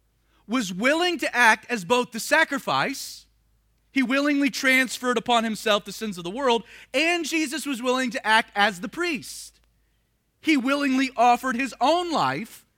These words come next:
to incur the wrath of God so that the debt of your sin might be sanctified. Jesus is both the sacrifice and he's the high priest. In Hebrews chapter seven, verses twenty-six and twenty-seven, we're told of Jesus,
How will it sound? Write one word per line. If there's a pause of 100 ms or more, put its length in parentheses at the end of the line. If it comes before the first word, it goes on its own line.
(360)
to
incur
the
wrath
of
God (220)
so
that
the
debt
of
your
sin (440)
might
be
sanctified. (300)
Jesus
is
both
the
sacrifice (1040)
and
he's
the
high
priest. (1200)
In
Hebrews
chapter
seven,
verses
twenty-six
and
twenty-seven,
we're
told
of
Jesus,